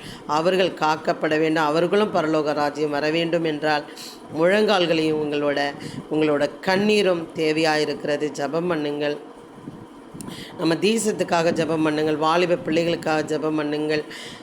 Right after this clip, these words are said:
அஹ், நம்ம, அஹ், ஊழியக்காரங்களுக்காக ஜெபம் பண்ணுங்கள். கர்த்தர் உங்களை ஆசீர்வதிப்பார்.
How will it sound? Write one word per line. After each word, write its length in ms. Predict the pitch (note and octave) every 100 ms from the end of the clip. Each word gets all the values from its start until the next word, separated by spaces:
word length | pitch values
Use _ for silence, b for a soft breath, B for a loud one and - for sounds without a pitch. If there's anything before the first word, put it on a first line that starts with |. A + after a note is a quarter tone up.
| -
அஹ், 300 | D#3 D#3+ F#3
நம்ம, 240 | F3 D#3 D3 D3 C#3 C3+ - B -
அஹ், 180 | D3+ D3 D3+
ஊழியக்காரங்களுக்காக 920 | G#3 A3+ G#3+ F#3+ F3 E3 - D#3 D3+
ஜெபம் 340 | D3+ D3 D3+
பண்ணுங்கள். 560 | D3+ D3 D3 D3 D3+ -
கர்த்தர் 240 | C#3 D#3+
உங்களை 260 | D3 D3 D3
ஆசீர்வதிப்பார். 720 | D3+ - D3 D#3 D3+ - F3